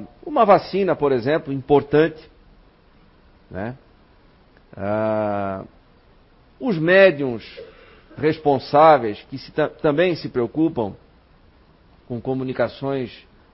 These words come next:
perfeitas, né, com espíritos, ah, de alta ordem, todos esses acabam por acessar, todos nós aqui, na verdade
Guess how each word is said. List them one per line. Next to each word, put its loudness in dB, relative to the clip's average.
perfeitas, -2
né, -4
com -10
espíritos, -4
ah, -4
de -6
alta 2
ordem, 2
todos 2
esses 6
acabam 4
por 2
acessar, 4
todos -2
nós 2
aqui, -6
na -2
verdade -2